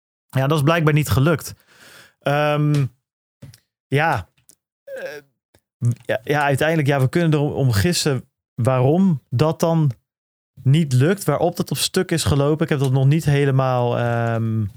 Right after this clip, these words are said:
naar buiten zien komen. Ja, en het is interessant, want in dezelfde week, eh, zagen we ook dat Binance, in ieder geval, of in ieder geval de dochteronderneming van Binance, die dat dan in dat land zou moeten doen,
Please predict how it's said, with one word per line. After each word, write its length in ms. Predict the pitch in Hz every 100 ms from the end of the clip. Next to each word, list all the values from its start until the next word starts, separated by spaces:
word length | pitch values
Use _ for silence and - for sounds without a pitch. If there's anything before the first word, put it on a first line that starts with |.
| - -
naar 200 | 120 110
buiten 340 | 127 156 151
zien 160 | 156 147
komen. 500 | 151 147 160 190 _ _ - - - - - _
Ja, 260 | 139 170 175
en 60 |
het 120 | 180 196
is 100 | 202
interessant, 560 | 202 180 - 208 220
want 380 | 147 160 160 -
in 340 | - 113 170
dezelfde 500 | 165 131 156 190 165
week, 360 | 160 160 143 -
eh, 380 | 131 143 139 135
zagen 400 | 123 147 147 139
we 80 | 143
ook 340 | 156 170 110
dat 380 | 135 139 127 -
Binance, 800 | 117 135 147 151 143 127 - - - _ _ - - - _ _ _ _ -
in 100 | 143
ieder 160 | 151
geval, 260 | 139 131 131
of 100 | 120
in 80 | 131
ieder 80 | 117
geval 180 | 120
de 60 | 104
dochteronderneming 880 | 110 107 101 - 131 127 131 135 127
van 160 | 127
Binance, 440 | 127 127 127 123 -
die 80 | 131
dat 120 | 127
dan 160 | 127
in 160 | 135 135
dat 200 | 131 110
land 200 | 131 131
zou 160 | 135 127
moeten 240 | 131 131
doen, 240 | 131 147